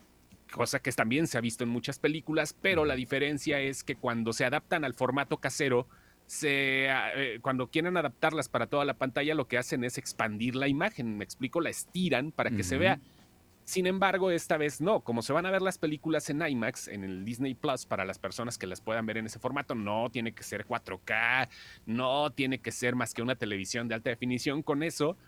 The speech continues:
Speaker 1: van a poder ver cosas que no se veían en la versión de cine, me explico, porque la imagen se extiende de manera natural, de manera nativa.
Speaker 2: Ok.
Speaker 1: Es eso lo que va a hacer con pa-, por parte de Disney, un formato imax,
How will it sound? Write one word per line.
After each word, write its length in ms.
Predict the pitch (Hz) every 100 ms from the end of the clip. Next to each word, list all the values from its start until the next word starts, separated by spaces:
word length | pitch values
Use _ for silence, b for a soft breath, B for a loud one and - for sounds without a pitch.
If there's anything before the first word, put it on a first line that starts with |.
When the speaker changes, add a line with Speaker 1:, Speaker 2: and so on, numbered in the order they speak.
| B -
Speaker 1:
van 160 | 131 165
a 60 |
poder 360 | - 139 147 151
ver 240 | 139 160
cosas 420 | - 175 - 180
que 140 | - 143
no 180 | 143 165
se 180 | - 175
veían 380 | 151 175 190
en 80 | 143
la 80 | 117
versión 360 | 104 95 120 113
de 80 | 104
cine, 320 | - 101 92
me 80 | 95
explico, 460 | - 143 143 170
porque 480 | - 175 - 185 180
la 180 | 135 139
imagen 520 | 139 151 165 175 175 -
se 180 | - 139
extiende 520 | - - 156 151 170
de 80 | 156
manera 280 | 117 131 135
natural, 460 | 113 139 139 151
de 60 | 113
manera 300 | 113 135 139
nativa. 560 | 131 104 - 170 120 - - - 85
Speaker 2:
Ok. 160 | 87 87
Speaker 1:
Es 260 | 143 151 165
eso 240 | 156 147
lo 160 | 131 120
que 80 | 113
va 200 | 120 123
a 40 |
hacer 280 | 123 131 117
con 140 | 127
pa-, 200 | 113 120
por 180 | - 120
parte 300 | - 120 -
de 80 | 143
Disney, 320 | 156 120 131
un 100 | 131
formato 480 | 120 123 127 117 131
imax, 420 | 127 113 110 -